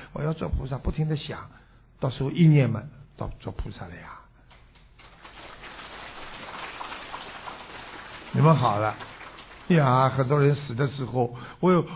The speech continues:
我的老婆太可怜了，我下辈子还要来给她做夫妻。”好了，下辈子又做夫妻来了呀。下辈子做夫妻嘛，吵啊吵啊吵啊，又吵，吵一辈子。走的时候我们虽然吵，但是我们感情很深，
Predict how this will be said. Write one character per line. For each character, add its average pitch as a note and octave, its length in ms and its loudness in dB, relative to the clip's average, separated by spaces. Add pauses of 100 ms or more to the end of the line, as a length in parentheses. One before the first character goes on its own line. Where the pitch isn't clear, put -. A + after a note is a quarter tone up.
我 F3+ 160 6
的 F#3+ 140 8
老 D#3 200 6
婆 D3+ 200 4
太 F3 200 2
可 D#3+ 220 0
怜 C3+ 220 2
了， D3 120 -2
我 D3+ 120 2
下 G3 260 4
辈 F3 140 4
子 D#3+ 160 -4
还 F#3 200 2
要 B3+ 140 6
来 G3 140 10
给 E3+ 160 2
她 D#3 160 6
做 D#3 200 2
夫 D#3 220 -4
妻。” C#3+ 320 -2 (100)
好 B2+ 160 4
了， C3+ 120 6
下 E3 180 8
辈 C#3+ 140 8
子 A#2+ 120 -2
又 C3 280 4
做 A#2 180 -2
夫 A2 160 -8
妻 G#2+ 180 -8
来 F2+ 200 -6
了 F2+ 120 -6
呀。 D#2+ 180 -8 (720)
下 F#3+ 160 8
辈 F3+ 160 10
子 D#3 100 2
做 D#3 240 8
夫 C#3 140 0
妻 C3+ 100 0
嘛， C3 140 2
吵 A#2+ 240 2
啊 B2+ 140 4
吵 - 220 -4
啊 A2 140 0
吵 - 200 -6
啊， G#2+ 100 -2
又 C#3 180 2
吵， - 240 -10 (160)
吵 C#3 240 4
一 D3+ 140 8
辈 D#3+ 200 4
子。 B2 220 -2 (340)
走 D#3 140 4
的 F3 120 4
时 - 140 -4
候 F3+ 200 0
我 F3+ 100 4
们 G3 160 6
虽 D#4 220 2
然 A3 200 8
吵， E3+ 440 4
但 G#3 180 4
是 G#3+ 80 -2
我 F#3+ 140 4
们 G3+ 160 4
感 F#3 240 -2
情 G3+ 160 0
很 E3+ 240 0
深， F3 200 0